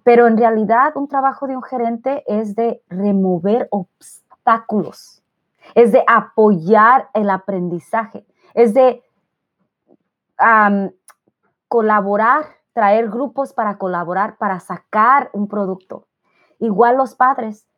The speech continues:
pensamos que tenemos que ser los que ponen las reglas, los que dicen qué hacer.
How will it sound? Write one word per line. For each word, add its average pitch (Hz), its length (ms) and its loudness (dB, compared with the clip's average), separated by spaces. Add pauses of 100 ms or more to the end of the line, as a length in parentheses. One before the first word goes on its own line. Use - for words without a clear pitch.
pensamos 262 720 0
que 214 80 -8
tenemos 208 420 -4
que 233 120 -6
ser 233 360 -4
los 190 280 -6
que 180 100 -6
ponen 180 420 -4
las 156 200 -8
reglas, 202 460 -2 (200)
los 180 200 -2
que 185 120 2
dicen 202 360 2
qué 190 100 0
hacer. 190 320 2